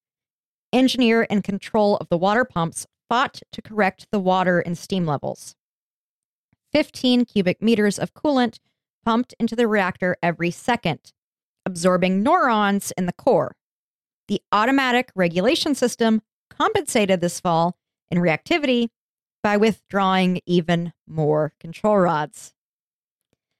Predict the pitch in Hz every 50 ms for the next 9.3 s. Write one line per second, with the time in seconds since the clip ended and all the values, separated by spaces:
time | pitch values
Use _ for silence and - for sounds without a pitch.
0 | _ _ _ - 226 208 214 240 269 285 302 294 269 233 262 285 269 254 247 233
1 | 226 220 - - - - - - - - - 240 269 339 370 - - 247 226 180
2 | 170 185 - - - - - - - 247 277 285 320 - _ 247 214 202 190 190
3 | 185 - - 196 180 185 - - _ _ _ _ _ _ _ _ 185 214 220 233
4 | 262 269 262 240 202 190 214 214 208 185 175 165 156 135 139 - _ _ 156 160
5 | 160 - - 151 156 160 175 170 - - 196 202 202 190 165 143 139 147 - _
6 | _ _ _ _ _ _ _ _ _ _ _ _ _ _ _ _ - 196 247 285
7 | - - - 254 240 247 247 254 262 - - 277 240 254 262 - 294 285 302 294
8 | 285 262 302 330 339 349 349 370 370 392 392 403 403 381 339 320 - - 277 254
9 | 240 196 214 202 170 156